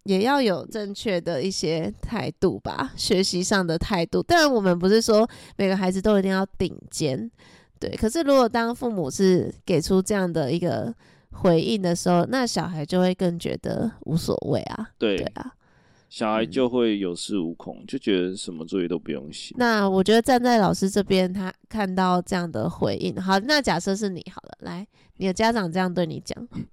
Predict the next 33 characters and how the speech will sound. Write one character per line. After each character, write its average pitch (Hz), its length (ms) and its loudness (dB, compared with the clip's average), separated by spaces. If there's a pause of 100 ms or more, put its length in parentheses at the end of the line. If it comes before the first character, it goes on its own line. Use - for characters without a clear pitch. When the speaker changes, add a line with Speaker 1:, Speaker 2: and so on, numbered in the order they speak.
(140)
Speaker 2:
<laughs> - 1700 -2
我 139 100 4
真 139 40 4
的 165 340 8
无 139 200 2
解 92 640 4
欸， - 60 -10
如 160 80 10
果 175 180 10 (140)
以 156 180 0
你 147 180 4
的 117 80 6
责 120 240 4
任 127 160 6
心， 120 200 -6
如 190 100 10
果 214 160 6
你 127 160 2
不 147 100 4
管 85 320 -2
他， 101 200 -4
那 131 100 -2
你 113 100 -2
其 - 140 -8
他 98 80 -4
孩 95 100 -8
子 90 140 -12
也 87 60 -8
管 - 140 -14
不 - 120 -14
了。 78 100 -10 (220)
Speaker 1:
哦。 180 420 -6 (360)
Speaker 2:
对。 - 180 -12